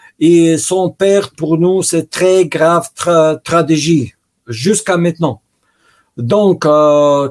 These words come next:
qu'est-ce qui est vraiment passé ? Peut-être, euh, euh, maintenant, c'est très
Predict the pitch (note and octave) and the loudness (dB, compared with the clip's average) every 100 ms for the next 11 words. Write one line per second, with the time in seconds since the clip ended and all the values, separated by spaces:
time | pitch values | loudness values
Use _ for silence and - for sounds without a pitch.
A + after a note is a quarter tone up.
0 | - B3+ A#3+ - G#3+ F3 G3 G3+ F#3+ F#3 | -2 -2 0 0 0 0 2 2 0 -2
1 | E3 F#3+ G3+ A3+ G#3+ - - - _ _ | -2 0 0 0 -4 -18 -20 -20 _ _
2 | - F3+ G#3 G#3 G3+ E3 F3 D#3+ C#3+ - | -4 -2 0 -2 -2 0 2 2 0 -4
3 | C#3+ C#3+ D3 D3 C#3 E3 E3+ G3 F#3+ F3+ | -4 0 0 0 0 -2 -2 -2 0 -2
4 | D#3 - D#3 - - F#3 F#3+ F#3+ F#3 F3+ | -2 -2 -2 -2 -2 2 2 2 2 2
5 | F3 E3 D#3+ D3+ D3 C#3+ C#3 C#3 C3+ | 2 2 2 2 0 -2 -4 -4 -4